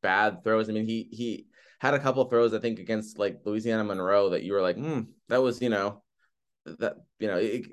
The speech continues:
he, he had one bad interception, and I think he had another one that just kinda, like, um, that, that got into his, uh, his head a bit, you know? So I, I think that, um, I think that, uh,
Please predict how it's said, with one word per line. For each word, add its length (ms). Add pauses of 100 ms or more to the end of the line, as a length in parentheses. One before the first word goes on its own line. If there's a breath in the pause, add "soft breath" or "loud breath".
(140)
he, 200
he 120
had 120
one 260
bad 240
interception, 500
and 120
I 60
think 120
he 80
had 80
another 240
one 80
that 80
just 160
kinda, 160
like, 180 (460)
um, 440 (380)
that, 200 (120)
that 200
got 220
into 280
his, 260
uh, 380 (320)
his 180
head 220
a 60
bit, 320
you 120
know? 160
So 140
I, 220
I 40
think 280
that, 260
um, 480 (1700)
I 60
think 220
that, 240
uh, 340